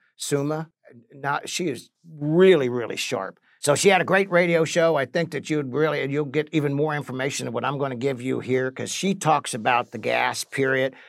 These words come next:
I'm only gonna briefly talk about the alarm systems and what to be looking for with that. Uh, but radon gas, it's a, it's, it's, it's, it's kind of,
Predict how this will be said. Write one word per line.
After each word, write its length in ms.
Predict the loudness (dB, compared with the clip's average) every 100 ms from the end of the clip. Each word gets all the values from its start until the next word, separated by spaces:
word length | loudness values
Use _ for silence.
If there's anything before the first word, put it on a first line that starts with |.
| _ -2
I'm 300 | 2 4 4
only 220 | 2 0
gonna 260 | -2 -4
briefly 420 | -4 -2 -4 -4 -6
talk 260 | -4 -4
about 280 | -4 -4 -4
the 120 | -6
alarm 440 | -8 -4 -2 -2 -4
systems 760 | -6 -4 -4 -6 -8 -8 -10 -14 -20 _ -10
and 300 | -6 -4 -2
what 200 | -2 -2
to 80 |
be 120 | -6 -6
looking 320 | -6 -8 -10
for 280 | -6 -6 -4
with 220 | -6 -4
that. 340 | -2 -2 -4 _ _ _
Uh, 260 | -6 -4 -4
but 280 | -4 -6 -4
radon 540 | -2 0 0 0 -2
gas, 440 | 0 0 0 -2 -4
it's 260 | -6 -4
a, 200 | -4 -4
it's, 140 | -6 -2
it's, 280 | -4 -4 -14 -20 -12
it's, 220 | -10 -10 _ _ _ _ _ _ _ _ _ _ _ _ _ _ _ _ -8
it's 160 | -8
kind 300 | -4 -2 2
of, 280 | 2 0 -2